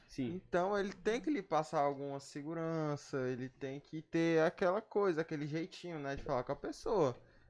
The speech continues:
Speaker 2: Não adianta você, você chegar lá, tipo, aí o médico pega,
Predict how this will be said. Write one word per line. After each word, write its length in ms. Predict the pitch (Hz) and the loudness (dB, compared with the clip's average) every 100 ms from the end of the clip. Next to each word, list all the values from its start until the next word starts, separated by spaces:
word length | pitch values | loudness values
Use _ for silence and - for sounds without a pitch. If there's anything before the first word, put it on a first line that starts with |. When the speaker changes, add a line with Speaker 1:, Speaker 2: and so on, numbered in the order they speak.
| - | -12
Speaker 2:
Não 120 | - | -8
adianta 280 | - 220 214 | 2 2 6
você, 260 | 170 175 170 151 | 4 4 2 0
você 200 | - 160 | -2 -8
chegar 400 | - 151 143 151 | -4 -2 2 4
lá, 260 | 147 156 185 | 4 4 2
tipo, 420 | 165 - 143 139 _ - | -4 -6 -6 -6 _ -8
aí 80 | 117 | -6
o 60 | |
médico 360 | 123 127 143 - _ | -2 -2 -2 -8 _
pega, 420 | 160 156 156 | -4 -4 -8